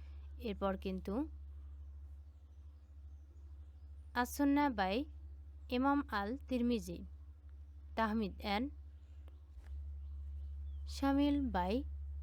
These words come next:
ইমাম আল তিরমিজি। এছাড়াও মাজাম, এরপর কিন্তু Islamic History and the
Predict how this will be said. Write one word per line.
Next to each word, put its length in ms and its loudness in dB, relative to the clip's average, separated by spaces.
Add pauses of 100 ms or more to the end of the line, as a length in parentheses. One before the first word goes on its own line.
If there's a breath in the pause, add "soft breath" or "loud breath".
(160)
ইমাম 320 6 (220)
আল 120 2 (540)
তিরমিজি। 500 2 (3500)
এছাড়াও 340 2 (120)
মাজাম, 400 2 (920 loud breath)
এরপর 200 4 (100)
কিন্তু 200 0 (160)
Islamic 400 4 (100)
History 380 0 (180)
and 180 2
the 80 2